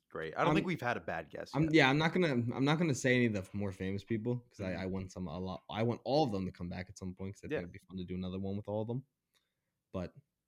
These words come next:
Speaker 2: out of my friends, not counting you 'cause you're my co-host, so you're at the top of that list anyway.
Speaker 1: Yeah.
Speaker 2: I like all of them. I don't think there's a bad episode.
Speaker 1: Yeah.
Speaker 2: There are bad episodes of the show, but I like all the people I've had
Speaker 1: Mm-hmm.
Speaker 2: on.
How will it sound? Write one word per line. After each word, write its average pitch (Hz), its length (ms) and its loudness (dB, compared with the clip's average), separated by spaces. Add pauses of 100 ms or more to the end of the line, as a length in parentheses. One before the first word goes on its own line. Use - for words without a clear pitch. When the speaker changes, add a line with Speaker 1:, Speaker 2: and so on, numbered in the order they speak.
(880)
Speaker 2:
out 143 120 6
of 131 60 6
my 113 120 2
friends, 107 500 0
not 127 200 2
counting 101 240 0
you 92 180 -2
'cause 95 120 -12
you're 95 100 -4
my 87 100 -8
co-host, 87 480 -10
so 87 220 -12 (500)
you're 110 200 -4
at 92 120 -6
the - 60 -20
top 87 160 -8
of - 60 -14
that 80 100 -10
list - 160 -10
anyway. 78 240 -12 (260)
Speaker 1:
Yeah. 107 160 -8 (1500)
Speaker 2:
I - 80 2
like 403 120 6
all 160 200 6
of 233 60 2
them. 104 200 -2
I 98 40 -8
don't 202 160 -2
think 113 160 -2
there's 95 140 -6
a 92 60 -8
bad 92 220 -6
episode. 98 420 -8 (240)
Speaker 1:
Yeah. 156 160 -6 (440)
Speaker 2:
There 185 100 8
are 202 60 8
bad 147 220 8
episodes 120 360 2
of 98 60 -2
the 87 60 -4
show, 104 520 0 (160)
but 107 80 -4
I 110 80 0
like 110 180 -2
all 95 80 -4
the 90 120 -10
people - 280 -14
I've 78 80 -12
had 110 140 -12
Speaker 1:
Mm-hmm. - 100 -12
Speaker 2:
on. - 120 -16